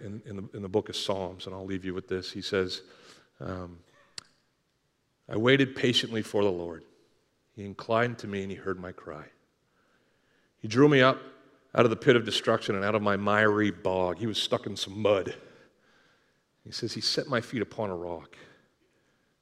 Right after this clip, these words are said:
And he made my footsteps secure. He put a new song in my mouth and a song of praise to our God." And he said, "Many will see and fear and put their trust in the Lord." You know how people outside of here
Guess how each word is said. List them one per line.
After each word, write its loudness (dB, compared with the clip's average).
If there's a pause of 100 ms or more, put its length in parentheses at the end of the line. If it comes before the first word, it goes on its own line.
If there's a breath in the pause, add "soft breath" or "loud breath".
(120)
And -14
he -12
made 0
my -6
footsteps -8 (200)
secure. -10 (1200)
He -20
put -10
a -4
new 0
song -2
in -2
my -2
mouth -8
and -14
a -16
song -8
of -18
praise -8
to -16
our -14
God." -16 (920)
And -18
he -10
said, 2
"Many 2
will 4
see 4
and 4
fear 0
and -6
put -12
their -10
trust -4
in -10
the -10
Lord." -4
You 0
know 6
how 6
people 2 (600 loud breath)
outside 6
of 4
here 2